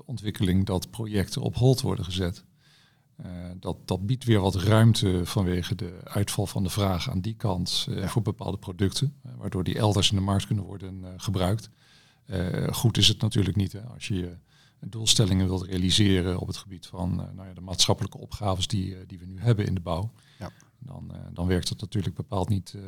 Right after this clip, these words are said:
Speaker 1: niet positief uit, eh, zoals
Speaker 2: Nee. Eh, kijk, je mag niet vergeten, ehm, projecten, eh, worden niet van, eh, één dag in tien dagen op de markt neergezet. Hè, dus we hebben jarenlange voorbereidingstijd, er wordt gewerkt met budgetten.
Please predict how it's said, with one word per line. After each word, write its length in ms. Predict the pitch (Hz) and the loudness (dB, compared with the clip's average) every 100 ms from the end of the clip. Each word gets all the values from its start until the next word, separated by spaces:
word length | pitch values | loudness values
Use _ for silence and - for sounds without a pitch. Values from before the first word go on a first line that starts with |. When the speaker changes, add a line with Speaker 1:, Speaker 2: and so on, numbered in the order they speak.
| 95 | -14
Speaker 1:
niet 200 | 95 95 - | -14 -16 -14
positief 440 | 98 - - 95 | -8 -6 -4 -4
uit, 300 | 101 90 - | -6 -12 -20
eh, 80 | 92 | -18
zoals 180 | 85 117 | -10 -8
Speaker 2:
Nee. 180 | 73 - _ | -8 -10 _
Eh, 160 | 98 92 | -10 -2
kijk, 220 | 110 104 | 0 2
je 100 | 110 | 4
mag 200 | 104 98 | 4 4
niet 180 | 107 98 | 2 0
vergeten, 480 | - 104 101 104 95 - - _ _ _ _ | 0 0 2 0 -2 -6 -20 _ _ _ _
ehm, 360 | 101 92 90 87 - _ | -4 0 0 0 -4 _
projecten, 760 | 107 113 120 104 95 95 90 92 | 4 6 6 4 4 4 0 0
eh, 100 | 98 | 0
worden 320 | 104 98 107 | 2 4 6
niet 220 | 120 113 | 6 4
van, 280 | - 101 98 | 2 2 2
eh, 80 | 95 | 0
één 320 | 90 104 104 | 2 4 4
dag 200 | 101 92 | 4 2
in 120 | 92 | 0
tien 180 | 107 98 | 2 2
dagen 440 | 95 90 - 95 | 2 0 -2 -6
op 100 | 90 | -6
de 60 | 95 | -6
markt 260 | 107 127 | -4 0
neergezet. 520 | 127 117 - 135 139 - - _ _ _ _ | 0 0 -2 -2 -2 -8 -20 _ _ _ _
Hè, 160 | 123 135 | -6 -4
dus 220 | 95 - | -2 0
we 100 | 101 | 2
hebben 240 | 98 92 | 2 4
jarenlange 540 | 95 104 113 98 95 87 | 4 6 6 4 0 -2
voorbereidingstijd, 880 | - 131 127 120 113 - 107 107 104 | -2 0 2 2 0 0 0 0 0
er 60 | |
wordt 160 | 95 92 | -4 -4
gewerkt 300 | 95 98 92 | -2 -2 0
met 180 | 95 82 | -2 -2
budgetten. 440 | 95 117 113 | 0 0 2